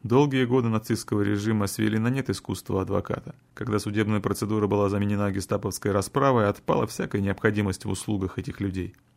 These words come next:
И как это ни парадоксально, адвокатская профессия стала возрождаться в Западной Германии именно с Нюрнберга. Именно защиты тех людей, которые подавили и в сущности ликвидировали в Германии институт судебной защиты.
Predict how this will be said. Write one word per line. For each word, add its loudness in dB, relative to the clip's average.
И 2
как 4
это 0
ни 2
парадоксально, 4
адвокатская 2
профессия 0
стала 2
возрождаться 2
в -2
Западной 0
Германии 2
именно 0
с -10
Нюрнберга. 0
Именно 2
защиты 0
тех -2
людей, -2
которые 0
подавили 2
и 2
в -8
сущности -4
ликвидировали 0
в -2
Германии 2
институт -2
судебной -4
защиты. -4